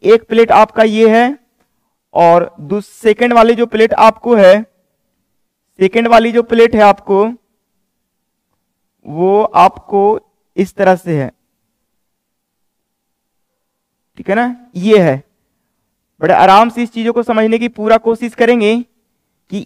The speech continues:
एक प्लेट ये है, इस प्लेट को अगर थ्री डी अगर देखना चाहोगे तो आपके कुछ ऐसे दिखाई पड़ेंगे, ठीक है ना। एक plate ये है, देखिए इसको अगर plate first माने, plate one,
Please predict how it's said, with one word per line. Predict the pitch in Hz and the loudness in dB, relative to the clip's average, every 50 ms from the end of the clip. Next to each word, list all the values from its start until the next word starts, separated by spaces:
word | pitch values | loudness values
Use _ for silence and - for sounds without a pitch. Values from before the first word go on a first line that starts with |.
| - | -2
एक | - 214 233 220 | 2 2 2 0
प्लेट | - - 233 233 233 240 233 - | 0 -4 0 2 2 2 0 -2
ये | 233 233 233 233 | 0 2 2 4
है, | 220 226 240 247 262 - - _ - | 4 2 2 0 -4 -8 -14 _ -12
इस | - - 175 - | -12 -12 -10 -10
प्लेट | - 196 202 214 208 | -8 -4 -4 -4 -2
को | 214 | -2
अगर | 214 208 220 214 | -2 -4 -4 -4
थ्री | - 226 214 220 226 | -4 -6 -4 -4 -4
डी | 208 226 226 | -2 0 0
अगर | 220 214 220 208 | 0 0 -2 -2
देखना | 196 208 202 214 214 214 | -4 -4 -4 -4 -6 -4
चाहोगे | - 214 214 220 226 208 202 214 240 269 - _ - | -2 -2 -2 -2 0 0 -2 -2 -4 -6 -14 _ -8
तो | - | -4
आपके | - 165 180 - 208 202 | -2 -2 -2 -2 -4 -10
कुछ | - 214 202 - | -10 -10 -8 -6
ऐसे | - 190 180 - 214 202 | -6 -6 -6 -6 -8 -8
दिखाई | 202 208 - 208 202 208 | -8 -6 -4 -2 -4 -2
पड़ेंगे, | - 208 214 220 214 190 190 208 226 240 _ _ _ _ _ _ _ _ _ - | -4 -6 -6 -6 -4 -4 -4 -4 -4 -6 _ _ _ _ _ _ _ _ _ -10
ठीक | 180 220 | -6 -4
है | 226 | -2
ना। | 240 262 262 262 _ _ _ _ _ _ _ - | -2 -2 -4 -6 _ _ _ _ _ _ _ -2
एक | 160 196 220 - _ | 2 2 2 0 _
plate | - 226 233 240 240 - | -2 2 2 2 2 2
ये | 233 233 220 | 2 2 2
है, | 214 220 226 240 - - _ _ _ _ _ _ _ _ _ _ - | 4 2 2 0 -2 -6 _ _ _ _ _ _ _ _ _ _ -10
देखिए | 180 233 247 240 226 170 131 135 _ _ _ _ _ _ _ - | -8 -6 -4 -2 0 0 -2 -2 _ _ _ _ _ _ _ -8
इसको | - 185 - - 226 | -8 -6 -4 -2 0
अगर | 220 240 233 | 0 0 0
plate | - - 220 220 233 233 - | -2 -2 0 0 0 0 0
first | - 226 226 233 214 - | -2 -2 -2 -2 -2 -2
माने, | 233 233 233 226 214 208 226 240 262 - _ _ _ _ _ _ _ _ _ _ _ _ _ _ _ _ _ _ _ - | -2 0 0 0 0 -4 -6 -6 -8 -12 _ _ _ _ _ _ _ _ _ _ _ _ _ _ _ _ _ _ _ -8
plate | 151 180 190 196 208 208 226 | -4 -2 0 0 0 -2 -4
one, | 208 190 185 196 202 220 233 | -6 -2 -2 0 0 -2 -4